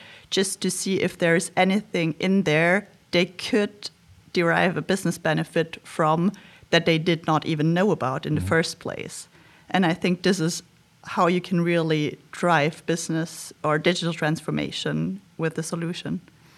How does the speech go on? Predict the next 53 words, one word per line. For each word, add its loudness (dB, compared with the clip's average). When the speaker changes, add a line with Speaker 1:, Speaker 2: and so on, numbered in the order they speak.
Speaker 2:
And -4
it, -4
it -8
really 2
goes, 0
in, -8
what -6
you -4
say, -4
very -2
well -2
into, -8
to -10
my -2
attitude, -14
where -10
I -12
say, -10
like, -10
you -18
always -6
should -14
tackle -12
from -8
the -10
strategic -14
stand-, -12
standpoint -12
the -14
topic. -16
When -12
I -12
said, -12
like, -8
where -4
do -6
I -4
want -10
to -14
be -12
in -10
three -14
to -20
five -14
years? -18
What -16
are -12
my -10
customers -10
doing? -8
What -8
are -6
my, -4